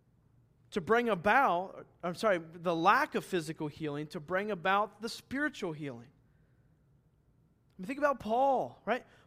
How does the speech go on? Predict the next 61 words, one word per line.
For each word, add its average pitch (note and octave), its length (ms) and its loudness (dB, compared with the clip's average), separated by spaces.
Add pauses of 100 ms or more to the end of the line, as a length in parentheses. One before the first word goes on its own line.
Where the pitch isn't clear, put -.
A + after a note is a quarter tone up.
Paul C4+ 340 4
talks A#3 220 0
about, G3 120 -10
the F#3+ 60 -8
Bible B3 200 4
talks A#3+ 100 0
about F#3+ 180 0
Paul B3 200 0
having A3 180 0
a E3+ 60 -2
thorn B3 460 -2
in G3 100 -4
his D#3+ 120 -4
side D#3+ 380 -4 (360)
for G3 180 0
all A#3+ 340 6
of B3 60 2
his G3+ 160 -2
life. A#3 420 0 (300)
I B3 160 4
think B3 200 -6
it G#3 60 0
has G3+ 140 0
something G#3 180 -4
to G3 60 0
do G3 100 -2
with G#3+ 140 -4
his G#3+ 100 -6
sight. - 480 -12 (680)
I E3+ 80 -4
think C4+ 200 -6
it's F#3 140 -6
some G#3 240 -2
of G3 80 -2
the E3+ 80 2
leftover G3+ 840 0
of E3+ 180 2
what F#3 180 2
happened G3+ 340 -2
on F3+ 80 -4
the F3 60 -2
Damascus E3+ 600 -4
Road, G#3+ 360 -2 (340)
that D3+ 100 -6
he F#3+ 100 0
has, E3+ 220 0
now F3+ 280 0
has F3+ 200 -2
some D3 240 -8
sight G3+ 720 -6
issues, A#3+ 500 -8
and E3+ 100 -8
they E3+ 100 -2
have F3+ 180 -2
to D#3 80 -8
bear D#3 400 0
with G#3+ 220 -2
him A3 180 -4
in G3+ 200 -6
that. G3+ 300 -6
I, E3+ 100 -8